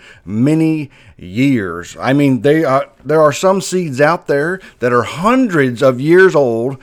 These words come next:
and they planted them, and yet they still grew. Listen to me, Christian. Don't sit yourself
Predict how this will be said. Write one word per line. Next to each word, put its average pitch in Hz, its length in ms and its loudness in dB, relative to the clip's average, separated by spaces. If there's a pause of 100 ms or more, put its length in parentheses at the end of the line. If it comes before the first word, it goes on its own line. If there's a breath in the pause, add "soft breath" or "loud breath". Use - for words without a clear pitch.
(180 loud breath)
and 131 180 0
they 143 140 0
planted 196 580 -4
them, 95 340 -6 (200 loud breath)
and 127 200 -2
yet 143 180 -2
they 120 140 -2
still 180 840 0 (400 loud breath)
grew. 113 400 0
Listen 135 360 -2
to 135 60 0
me, 143 140 0
Christian. 110 560 -10
Don't 135 340 -2
sit - 380 -12
yourself 127 800 -6